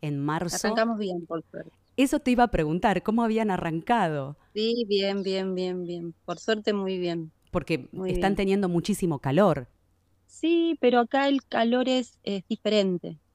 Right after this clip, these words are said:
Speaker 2: es sin humedad, entonces es distinto. Y de noche refresca muy lindo, así que es di-, ahora está fresquito, por ejemplo.
Speaker 1: Así que hay que
Speaker 2: Estamos
Speaker 1: llevarse busito igual para la noche.
Speaker 2: Siempre, a la montaña siempre, <laughs> porque nunca se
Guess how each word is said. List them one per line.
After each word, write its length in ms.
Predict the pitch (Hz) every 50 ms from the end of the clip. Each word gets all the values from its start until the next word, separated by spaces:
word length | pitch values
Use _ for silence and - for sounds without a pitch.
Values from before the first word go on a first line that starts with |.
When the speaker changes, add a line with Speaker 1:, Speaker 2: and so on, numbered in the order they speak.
| _ _ -
Speaker 2:
es 180 | - 208 202 -
sin 260 | - - 214 214 214
humedad, 360 | 208 202 196 185 180 175 165 - _ _ _ _ _ _ _ _ _ -
entonces 560 | 190 185 185 - 208 208 190 - 208 202 - 196
es 100 | 185 160
distinto. 640 | 196 180 - - 190 175 175 170 165 - 165 160 - -
Y 120 | 196 190
de 100 | 202 202
noche 280 | 208 220 226 - - 214
refresca 480 | 196 202 190 - 208 196 - - - 190
muy 220 | 190 190 190 185
lindo, 380 | 185 190 196 202 196 190 185 180
así 240 | 175 - - 180
que 340 | - - - 175 175 175 175
es 80 | 180 165
di-, 120 | 180 170 -
ahora 220 | 196 202 233 294
está 220 | 269 - - 208 202
fresquito, 520 | - - 180 170 - - 226 208 170 - 165
por 140 | - 151
ejemplo. 260 | 160 - - 170 165 - _ _ _ _ _ _ _ _ _ _
Speaker 1:
Así 220 | - 147 - - 190
que 100 | 175 208 -
hay 140 | 185 190 202
que 100 | 185 220
Speaker 2:
Estamos 60 | 185
Speaker 1:
llevarse 400 | 170 196 190 202 214 208 - 208
busito 460 | 180 180 180 - - 226 220 - 220 214
igual 480 | 208 185 190 175 151 151 143 135 135 -
para 200 | 143 135 143 147
la 120 | 147 151
noche. 520 | 156 160 147 156 151 - - 147 127 131 127
Speaker 2:
Siempre, 560 | - 214 202 196 185 180 175 170 151 156 160
a 40 | 165
la 120 | 160 165 165
montaña 600 | 170 160 165 170 160 185 190 202 208 214 208 190
siempre, 640 | - - - 180 170 175 160 156 143 _ - - - - - - - - -
<laughs> 140 | - 202 - - -
porque 340 | - 190 175 - - 214 208
nunca 320 | 214 226 240 226 - 240 233
se 160 | - 196